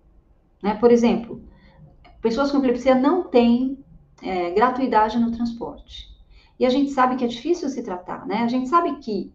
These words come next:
inclusive, que a população que tem menos recurso financeiro tem mais epilepsia. E são justamente essas que têm que pegar remédios, né?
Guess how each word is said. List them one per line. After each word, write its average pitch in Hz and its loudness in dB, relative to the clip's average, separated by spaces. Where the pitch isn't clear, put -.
inclusive, 202 -2
que 262 0
a 262 4
população 220 -2
que 196 -18
tem 202 2
menos 277 0
recurso 226 -4
financeiro 202 -2
tem 302 -8
mais 302 -2
epilepsia. - -8
E 202 -8
são 233 0
justamente 277 0
essas 202 0
que 240 -10
têm 208 -6
que - -12
pegar 180 -4
remédios, 208 -2
né? 233 -2